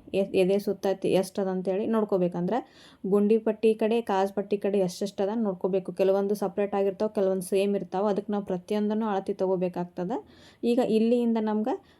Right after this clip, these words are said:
ಒಂಬತ್ತು ಮುಕ್ಕಾಲು ಇಂಚು ಬಂದದ. ಅಂದ್ರೆ ಏನು ನಾವು ಹುಕ್ಕಿನ ಮನೆಯಿಂದ ಪಟ್ಟಿ ಎಕ್ಸ್ಟ್ರಾ ತೊಗೊಂಡಿವಲ್ಲ, ಅದನ್ನು ಬಿಟ್ಟು ನಾವು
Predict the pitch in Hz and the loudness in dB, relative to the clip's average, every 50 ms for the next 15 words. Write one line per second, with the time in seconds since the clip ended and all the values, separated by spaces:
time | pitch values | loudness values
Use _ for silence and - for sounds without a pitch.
0 | _ - - 202 214 220 226 233 233 - 254 240 220 214 208 - - 214 214 214 | _ -2 0 2 4 4 2 2 2 2 2 2 2 0 0 -2 0 2 2 2
1 | 214 208 202 202 - 320 - - 233 214 214 196 190 175 170 170 170 175 185 208 | 2 0 -2 -4 -6 -10 -10 -8 -2 0 0 0 0 0 -2 -2 0 -2 0 0
2 | 226 208 208 214 220 226 226 226 226 220 220 214 208 - - _ - - - 202 | 0 0 2 2 2 2 2 2 2 2 0 0 -2 -2 -6 _ -14 -6 -6 -6
3 | 190 - 226 214 220 214 208 208 214 208 208 208 208 214 208 - 202 196 - - | -2 0 0 0 2 2 2 2 2 2 2 2 0 0 0 -2 -4 -2 2 2
4 | 202 175 180 - - 202 202 196 196 196 202 202 196 190 202 240 240 233 - 185 | 2 2 2 0 -2 -4 -2 -2 -2 -2 -2 0 0 0 -2 -2 -6 -6 -6 -4
5 | 190 208 202 208 208 196 185 226 233 226 - - 247 240 233 220 214 214 254 | -2 -2 0 0 0 2 2 2 0 0 0 0 2 2 2 0 0 0 -2